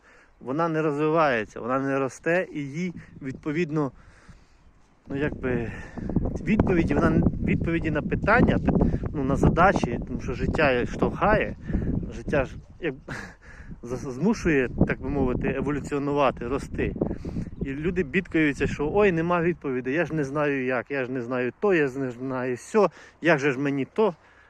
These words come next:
Тому що життя штовхає, каже, «давай, давай, давай, розвивайся, розширюйся, розширюй свою свідомість,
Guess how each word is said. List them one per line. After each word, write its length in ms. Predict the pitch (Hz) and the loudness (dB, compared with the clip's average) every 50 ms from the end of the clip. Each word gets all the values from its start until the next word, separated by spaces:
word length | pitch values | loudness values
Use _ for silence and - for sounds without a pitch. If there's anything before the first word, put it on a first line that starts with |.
| _ _ _ _ _ _ | _ _ _ _ _ _
Тому 280 | - 147 151 165 156 147 | -6 -4 -2 -2 -2 -4
що 640 | - - - 165 156 156 156 151 147 147 143 139 - - _ _ _ _ _ _ _ _ _ _ - | -4 -4 -2 0 0 2 2 0 0 -2 -2 -4 -8 -12 _ _ _ _ _ _ _ _ _ _ -16
життя 340 | 131 123 139 - - 165 156 | -14 -14 -10 -4 -2 -2 -2
штовхає, 680 | - - - 165 - - - 175 151 127 117 110 110 - - | -2 -6 -8 -8 -6 -2 0 2 4 4 2 0 -4 -8 -12
каже, 180 | 120 107 117 113 - | -14 -14 -14 -12 -10
«давай, 220 | 151 170 214 208 | -4 -2 -2 -2
давай, 280 | 180 196 190 190 180 165 | -2 -2 -2 -2 -2 -2
давай, 240 | 156 147 139 131 131 | -2 -2 -2 -2 -2
розвивайся, 760 | 143 139 156 170 180 165 143 127 110 101 - - 120 120 | -2 -2 -2 -2 -2 0 0 0 -2 -4 -6 -12 -10 -8
розширюйся, 680 | 139 151 - - - 185 175 151 131 113 - - 117 113 - _ - - - - - - _ _ | -8 -8 -8 -6 -6 -4 -2 -2 -4 -6 -8 -12 -14 -14 -14 _ -20 -20 -20 -20 -20 -20 _ _
розширюй 380 | 156 151 - - 220 208 185 143 | -8 -8 -2 0 2 2 2 2
свою 240 | - - 143 143 131 | 0 -4 -8 -8 -8
свідомість, 720 | - - 147 139 175 226 220 196 180 160 139 - _ _ | -8 -12 -6 0 2 2 2 2 0 -2 -4 -8 _ _